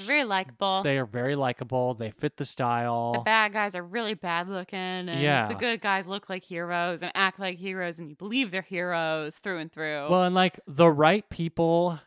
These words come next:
Speaker 2: have the right styles of training to,
Speaker 1: Yeah.
Speaker 2: like, fit this, like, their specific roles
Speaker 1: Mm-hmm.
Speaker 2: in the movie
Speaker 1: Mm-hmm.
Speaker 2: also, the, all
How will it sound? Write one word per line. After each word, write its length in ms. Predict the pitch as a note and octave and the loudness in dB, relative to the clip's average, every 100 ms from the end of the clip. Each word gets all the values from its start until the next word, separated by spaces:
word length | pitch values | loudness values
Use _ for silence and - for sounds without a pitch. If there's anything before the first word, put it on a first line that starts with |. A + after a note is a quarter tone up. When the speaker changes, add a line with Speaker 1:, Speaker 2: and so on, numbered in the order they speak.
| _ - | _ -4
Speaker 2:
have 400 | D#3 C#3+ C3+ A2+ | 4 4 4 0
the 120 | C3 | 0
right 320 | A#2 B2 C3+ - | 2 0 0 -8
styles 500 | - - A#2+ A#2 A2+ | -6 0 2 2 -2
of 120 | A#2 | -8
training 600 | - B2+ A2+ C3 D3 D#3 - | -10 -10 -8 -8 -8 -10 -12
to, 140 | - D3+ | -6 -2
Speaker 1:
Yeah. 180 | C#3+ G3 - C#4+ A#3+ G3 | 2 2 2 0 -2 -6
Speaker 2:
like, 60 | |
fit 440 | F3+ - - D3 - | -14 -8 -2 -2 -4
this, 720 | C#3 A2+ C3+ C#3+ - - - - _ _ | -14 -6 -2 -2 -4 -12 -14 -16 _ _
like, 240 | - C3+ - A2+ G#2 | -2 -2 -2 -8 -6
their 260 | B2 B2 | -4 -4
specific 440 | - C3 - B2 B2+ | -4 -6 -6 -6 -6
roles 460 | F#2 G#2+ B2 B2+ B2+ | -4 0 2 0 -2
Speaker 1:
Mm-hmm. 60 | |
Speaker 2:
in 40 | C3 | -4
the 80 | C3 | -2
movie 680 | C3 C3 B2+ B2+ B2 B2 | -2 -2 -2 -2 -2 -2
Speaker 1:
Mm-hmm. 80 | G#3 | -2
Speaker 2:
also, 840 | B2+ A#2+ F3 B2+ A#2+ A#2 A#2+ A#2 - _ _ _ _ _ _ | 0 0 0 0 0 0 -2 -4 -6 _ _ _ _ _ _
the, 480 | - G#2+ B2+ B2+ A#2+ A2+ F3+ _ _ | -20 -8 -2 0 -2 -6 -18 _ _
all 260 | A#2 A2+ | -2 -2